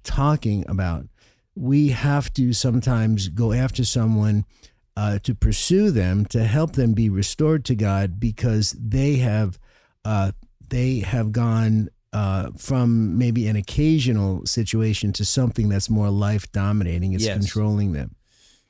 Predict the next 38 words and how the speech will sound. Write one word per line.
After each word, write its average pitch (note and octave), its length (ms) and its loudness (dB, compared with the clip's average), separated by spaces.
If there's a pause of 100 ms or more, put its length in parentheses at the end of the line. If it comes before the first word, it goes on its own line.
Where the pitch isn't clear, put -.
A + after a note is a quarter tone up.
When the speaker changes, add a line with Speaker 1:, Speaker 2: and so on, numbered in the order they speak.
(120)
Speaker 2:
Yeah, C3+ 100 0
we, D3 160 0
we've D#3 260 -4
s-, - 400 -6
we C#3 160 -2
can A#2 180 -6
tell D#3 300 0
that B2 240 -4
they B2 160 0
are A#2+ 80 0
deceived. F#2 800 -6
I G#2+ 60 -10
mean, B2 120 -2
I B2+ 60 0
think C3 240 -6
that C3+ 260 0
is G#2+ 240 -4
the G2+ 80 -8
big F#2+ 300 -6
point. F2 260 -4 (220)
And A2+ 180 -4
so B2 160 -2
when, A2 400 -4 (440)
when B2 180 -2
sin, D#3 720 -2 (800)
you A#2+ 120 -4
know, A2 80 -2
when G#2 140 -4
it's G2 120 -10
a G2+ 60 -8
severe, C3 580 -2
severe C#3+ 220 0
sin C3 240 -4
like A2+ 240 -6
that, G2+ 200 -6
like F#2+ 180 -8
that, F#2 220 -12
like, G2+ 220 -8